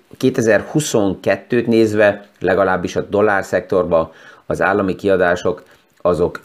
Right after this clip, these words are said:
csökkennek. Huszonhárom-huszonnégybe Európába is, mert az egész covid, ö, ö,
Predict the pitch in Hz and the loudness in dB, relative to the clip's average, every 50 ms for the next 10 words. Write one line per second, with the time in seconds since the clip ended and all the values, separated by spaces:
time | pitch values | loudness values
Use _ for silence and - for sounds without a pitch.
0 | _ - - 123 117 - - 113 90 82 76 67 60 - - - 135 131 - - | _ -2 -2 -2 -2 0 -2 -2 0 0 0 -2 -4 -6 -4 -2 -2 0 2 0
1 | 120 110 101 104 98 95 95 95 95 92 - 127 123 - 127 113 110 107 107 104 | 0 0 0 0 -2 0 0 0 -2 -2 -8 -10 -8 -6 -4 -4 -2 0 -2 -2
2 | 95 87 101 95 - - 113 120 131 135 127 127 123 123 120 101 95 82 80 76 | 0 0 -2 -2 0 0 2 2 4 4 2 2 0 0 -2 -2 0 0 0 -2
3 | 76 85 110 - - - _ _ - - _ _ _ _ - - - 98 104 123 | 0 -2 -4 -8 -12 -20 _ _ -20 -20 _ _ _ _ -4 -2 -2 0 0 2
4 | 123 120 110 87 - - - - 131 135 120 107 104 98 78 - - - - _ | 2 2 0 0 -2 -4 0 2 2 4 4 4 2 2 0 -4 -10 -20 -20 _
5 | _ _ _ _ _ _ _ - 87 90 90 90 90 85 - - - - 110 | _ _ _ _ _ _ _ -2 0 2 4 4 2 2 0 -4 -2 0 0